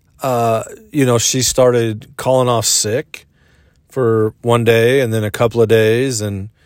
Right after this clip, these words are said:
you know, she'd be back for a couple of days or a week and then, you know, calling off sick and, and you know, whatnot, and, and being gone. And,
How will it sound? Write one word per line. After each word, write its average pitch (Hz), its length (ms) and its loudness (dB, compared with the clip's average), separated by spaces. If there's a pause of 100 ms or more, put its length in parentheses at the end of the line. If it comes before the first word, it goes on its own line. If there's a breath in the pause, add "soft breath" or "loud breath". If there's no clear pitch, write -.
(840 soft breath)
you 120 120 -2
know, 110 80 0
she'd 113 160 -2
be 110 120 0
back 117 360 2
for 113 320 2
a 107 60 2
couple 113 320 -2
of 104 60 -4
days 113 360 2
or 107 80 0
a 101 80 0
week 110 320 0
and 110 140 -4
then, 110 320 -4
you 120 100 -10
know, 104 80 -8
calling 117 320 -4
off 107 180 -2
sick - 520 -2
and, 98 280 -12 (720 soft breath)
and 101 600 -8 (640)
you 120 140 -2
know, 110 140 0
whatnot, 120 580 0
and, 104 320 -4
and 117 180 -4
being 117 240 2
gone. 113 380 4
And, 107 200 -2